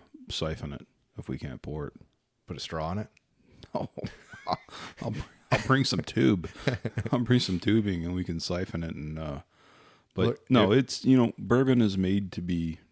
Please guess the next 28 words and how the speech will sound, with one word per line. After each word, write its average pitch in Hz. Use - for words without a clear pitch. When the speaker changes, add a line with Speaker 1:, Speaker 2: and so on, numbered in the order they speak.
Speaker 1:
drank. 80
Speaker 2:
Mm-hmm. 82
Speaker 1:
You 92
know, 85
uh, -
yes, 85
I 87
do 87
have 82
a -
large 82
selection, 101
but 87
if 82
someone 92
says, 85
"I've 147
never 80
had 127
that," 80
and 76
you 60
catch -
me 82
on 90
a -
good 95
day, 151